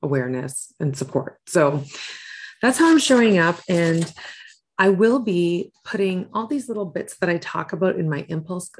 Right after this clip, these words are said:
uh, log here. They're all gonna be bits that I vet out, like, flush out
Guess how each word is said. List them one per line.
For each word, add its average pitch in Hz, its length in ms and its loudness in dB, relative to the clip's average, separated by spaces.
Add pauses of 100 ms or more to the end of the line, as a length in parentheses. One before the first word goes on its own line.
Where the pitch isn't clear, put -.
(120)
uh, 156 320 -2 (400)
log 180 420 2
here. 196 520 2 (480)
They're 220 160 4
all 262 160 2
gonna 240 220 2
be 196 120 0
bits 180 320 -4
that 175 140 -2
I 160 100 0
vet 156 300 -2
out, 151 340 -2
like, 151 180 -8
flush 160 380 -2
out 147 380 -2